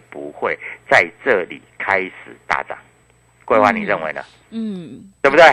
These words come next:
Speaker 2: 是。
Speaker 1: 啊，所以在大家没有跟你讨论电子股的同时，我今天反而要跟你讨论电子股。
Speaker 2: 嗯。
Speaker 1: 啊，当然电子股在这里会进行一个本益比的修正。为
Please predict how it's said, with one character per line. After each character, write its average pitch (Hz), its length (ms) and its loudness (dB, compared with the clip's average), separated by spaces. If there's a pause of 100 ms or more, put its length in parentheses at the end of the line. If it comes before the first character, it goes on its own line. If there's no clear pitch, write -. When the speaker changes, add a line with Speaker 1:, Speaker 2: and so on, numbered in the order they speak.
(140)
Speaker 2:
是。 190 400 -12
Speaker 1:
啊， 107 260 6
所 208 140 6
以 165 160 0 (340)
在 180 180 0 (140)
大 185 260 4
家 156 280 0
没 147 160 -6
有 127 120 0
跟 117 220 -4
你 82 160 -12 (100)
讨 - 260 -8
论 113 260 -4 (160)
电 123 180 -2 (160)
子 82 120 -14
股 - 200 -18
的 71 160 -12
同 67 200 -12 (200)
时， 62 180 -18 (100)
我 85 180 -4
今 117 200 -8
天 113 160 -4 (180)
反 73 180 0 (120)
而 85 220 -6
要 104 200 -2
跟 87 220 -8
你 82 180 -20
讨 - 180 -10
论 73 240 -14
电 73 160 -8 (100)
子 - 120 -20
股。 - 120 -12
Speaker 2:
嗯。 247 380 -12 (640)
Speaker 1:
啊， 80 240 -2 (380)
当 214 120 8
然 226 80 6
电 220 220 4
子 160 100 -6
股 104 340 -8 (200)
在 151 100 6
这 156 180 0
里 92 120 -2
会 110 120 -2 (140)
进 123 240 -4
行 92 160 -8
一 92 40 -12
个 92 140 -6 (140)
本 65 240 -4
益 101 180 -12
比 - 140 -18
的 - 140 -14 (120)
修 82 300 -10
正。 78 100 -4 (1000)
为 220 160 8